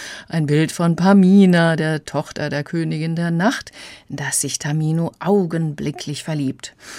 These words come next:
Und die Königin der Nacht behauptet dann, der böse Sarastro habe Pamina entführt und Tamino soll sie bitte retten. Was er dann unbedingt auch tun will und Papageno hilft ihm dann dabei. Und am Schluss ist Sarastro vielleicht doch nicht so böse,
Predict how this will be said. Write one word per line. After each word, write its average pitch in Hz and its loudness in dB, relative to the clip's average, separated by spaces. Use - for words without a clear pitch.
Und 156 -4
die 151 -4
Königin 160 4
der 143 0
Nacht 143 -2
behauptet 254 -4
dann, 269 0
der 262 0
böse 196 2
Sarastro 180 2
habe 151 -2
Pamina 151 -2
entführt 247 0
und - -6
Tamino 170 -4
soll 147 -6
sie 156 -8
bitte 233 -4
retten. - -4
Was - -8
er 147 -8
dann 139 -4
unbedingt 180 2
auch 117 -4
tun 160 -6
will 156 -2
und 135 -4
Papageno 160 0
hilft 175 2
ihm 123 -2
dann 101 -6
dabei. - -10
Und 143 -8
am - -6
Schluss 254 -2
ist - -8
Sarastro - -6
vielleicht - -8
doch - -6
nicht 262 -4
so 269 -2
böse, 233 2